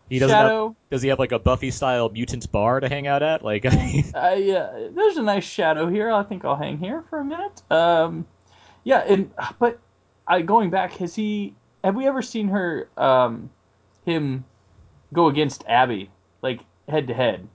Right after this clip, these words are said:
Speaker 1: Andy?
Speaker 2: Andy, like, has he threatened her personally at all since he's been like this?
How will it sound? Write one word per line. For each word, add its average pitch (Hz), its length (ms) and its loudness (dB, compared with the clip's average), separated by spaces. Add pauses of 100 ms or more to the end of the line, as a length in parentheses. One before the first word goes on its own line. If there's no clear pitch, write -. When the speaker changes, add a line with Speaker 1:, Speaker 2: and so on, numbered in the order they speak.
Speaker 1:
Andy? 139 380 -6 (560)
Speaker 2:
Andy, 123 380 0
like, 131 200 -2
has 147 160 -6
he 185 360 -8
threatened 147 280 0
her 139 140 0
personally 110 760 -6
at 131 100 -2
all 107 260 2
since 123 240 -12
he's 113 160 -8
been 113 160 -8
like 95 180 -12
this? - 400 -16